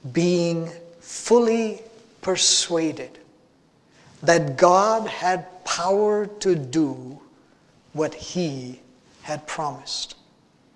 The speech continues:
Abraham believed that when God said, "I will keep my word. I am not a man that I should lie.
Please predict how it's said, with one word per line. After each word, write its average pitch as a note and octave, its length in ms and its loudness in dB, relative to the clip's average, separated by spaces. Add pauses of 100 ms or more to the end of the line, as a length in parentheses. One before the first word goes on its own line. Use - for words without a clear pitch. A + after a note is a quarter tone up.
(320)
Abraham F#3 960 0 (600)
believed D#3+ 880 0 (240)
that D3+ 160 -6
when E3 180 -4
God F#3 360 2
said, C3+ 500 0 (420)
"I E3 140 0
will A3 160 4
keep G3+ 240 -4
my D#3+ 140 -6
word. C3+ 320 -14 (1500)
I F#3 160 2
am A3 180 2
not G#3+ 180 0
a G3+ 40 0
man F3+ 380 -4
that D3 100 -4
I C#3+ 80 -4
should C#3 260 -6
lie. C3 260 -8